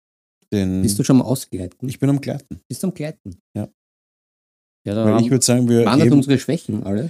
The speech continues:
Speaker 1: Es waren unsere Schwächen, ja.
Speaker 2: Ah,
Speaker 1: Also
Speaker 2: eigentlich
Speaker 1: meine,
Speaker 2: alle, oder?
Speaker 1: meine groß-, meine große Schwäche ist tatsächlich Geografie einfach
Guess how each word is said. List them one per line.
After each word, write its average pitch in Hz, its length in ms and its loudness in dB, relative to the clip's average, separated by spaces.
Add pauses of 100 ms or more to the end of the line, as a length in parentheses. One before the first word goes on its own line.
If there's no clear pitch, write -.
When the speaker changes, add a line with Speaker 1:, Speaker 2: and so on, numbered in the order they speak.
Speaker 1:
Es 151 140 4
waren 180 100 6
unsere 208 240 6
Schwächen, 147 380 2
ja. 113 140 4
Speaker 2:
Ah, 123 40 2
Speaker 1:
Also 139 220 6
Speaker 2:
eigentlich 123 80 10
Speaker 1:
meine, 147 220 8
Speaker 2:
alle, 131 260 4
oder? 113 120 6
Speaker 1:
meine 151 200 6
groß-, 143 400 4
meine 147 160 6
große 151 280 2
Schwäche 156 260 2
ist 151 100 2
tatsächlich - 440 -2
Geografie 92 720 -4
einfach 92 340 -2